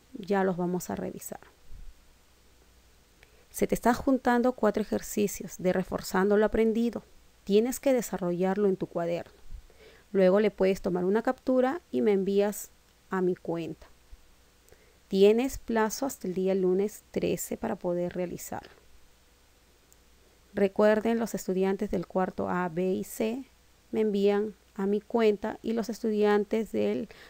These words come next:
secciones D, E, F a la cuenta del profesor Ricaldi.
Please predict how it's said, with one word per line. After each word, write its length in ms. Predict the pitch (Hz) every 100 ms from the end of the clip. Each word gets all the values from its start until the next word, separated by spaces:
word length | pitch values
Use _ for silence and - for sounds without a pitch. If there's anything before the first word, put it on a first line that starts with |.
| -
secciones 800 | - - - 214 208 214 214 190
D, 240 | 196 - -
E, 240 | 190 190 -
F 380 | 196 - - - -
a 80 | 196
la 100 | 185
cuenta 320 | - 185 180
del 80 | 185
profesor 460 | 180 170 - - -
Ricaldi. 500 | - - - -